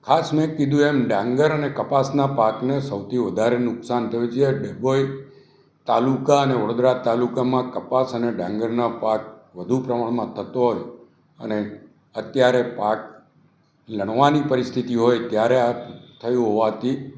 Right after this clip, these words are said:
ખૂબ જ મોટું નુકસાન ખેડૂતોને ભોગવવાનો વારો. સરકાર ખૂબ જ જાગૃત છે અને મુખ્યમંત્રીએ સિનિયર મંત્રીઓને વિસ્તારોમાં મોકલ્યા છે. જ્યાં જ્યાં પરિસ્થિતિ ખરાબ હોય ત્યાં આગળ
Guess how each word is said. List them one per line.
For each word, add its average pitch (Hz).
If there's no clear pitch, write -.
ખૂબ 131
જ -
મોટું 107
નુકસાન 117
ખેડૂતોને 104
ભોગવવાનો 98
વારો. 80
સરકાર 143
ખૂબ 127
જ 135
જાગૃત 123
છે 147
અને 156
મુખ્યમંત્રીએ 139
સિનિયર 156
મંત્રીઓને 139
વિસ્તારોમાં 139
મોકલ્યા 131
છે. 143
જ્યાં 123
જ્યાં 127
પરિસ્થિતિ 120
ખરાબ 113
હોય 131
ત્યાં 117
આગળ 113